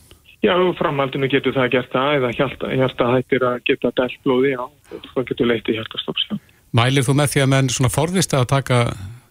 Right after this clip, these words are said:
Speaker 2: boltan á kassan,
Speaker 1: Já.
Speaker 2: eða er þetta of sjaldgæft til þess?
Speaker 1: Já, ég, það hefur nú ekki verið allavega talað um það, nei.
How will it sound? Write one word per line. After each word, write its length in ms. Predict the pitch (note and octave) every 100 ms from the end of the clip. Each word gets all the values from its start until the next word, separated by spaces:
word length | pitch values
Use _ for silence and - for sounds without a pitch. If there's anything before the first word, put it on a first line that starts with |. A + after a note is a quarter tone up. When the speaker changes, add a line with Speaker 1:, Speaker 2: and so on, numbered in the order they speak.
| _ _ _ C#3
Speaker 2:
boltan 280 | B2+ C3
á 40 | B2+
kassan, 300 | C3+ G#2 F#2+
Speaker 1:
Já. 120 | G2+
Speaker 2:
eða 140 | G2+ G2+ G#2+
er 140 | G#2+
þetta 160 | - A2+ A#2 - -
of 160 | A#2+ A2+
sjaldgæft 460 | C3+ B2 - A2+
til 80 | A#2
þess? 220 | G#2 F#2+ - - - - -
Speaker 1:
Já, 320 | - A2 G#2+ A2+ A#2+
ég, 380 | B2 B2+ B2 B2+ - A#2+
það 160 | A#2+
hefur 240 | B2 B2 B2+
nú 100 | B2
ekki 200 | B2 C3
verið 300 | C3+ C3 A#2+
allavega 420 | C3+ C3+ C3 C3 B2
talað 320 | D3 C#3 C#3+
um 60 | C#3+
það, 140 | C#3 G#2+
nei. 180 | G2